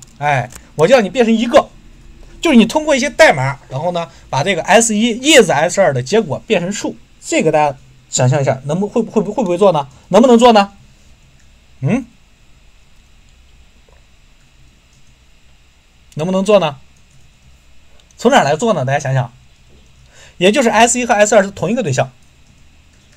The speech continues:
好，嗯，行，这个地方的话呢，就是我们这个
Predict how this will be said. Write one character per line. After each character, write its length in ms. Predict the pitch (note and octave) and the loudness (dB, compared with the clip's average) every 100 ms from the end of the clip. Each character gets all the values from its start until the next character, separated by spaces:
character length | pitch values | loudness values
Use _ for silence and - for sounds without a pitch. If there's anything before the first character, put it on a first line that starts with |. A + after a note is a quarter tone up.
| _ _ | _ _
好， 240 | B2+ A#2 - _ _ _ _ - | -4 -4 -10 _ _ _ _ -12
嗯， 280 | E3 E3+ C3 - - - - | -6 -4 -4 -8 -20 -20 0
行， 240 | E3+ F3 - | 0 0 0
这 140 | C#4 | -2
个 80 | B3 | 0
地 80 | A#3 | 0
方 160 | A3 | 0
的 80 | A3 | 0
话 100 | G3+ | 0
呢， 120 | E3 | -2
就 120 | D#3 | -4
是 80 | F3 | -4
我 100 | C3+ | -6
们 100 | A#2 | -6
这 100 | C#3+ | -4
个 160 | B2+ | -4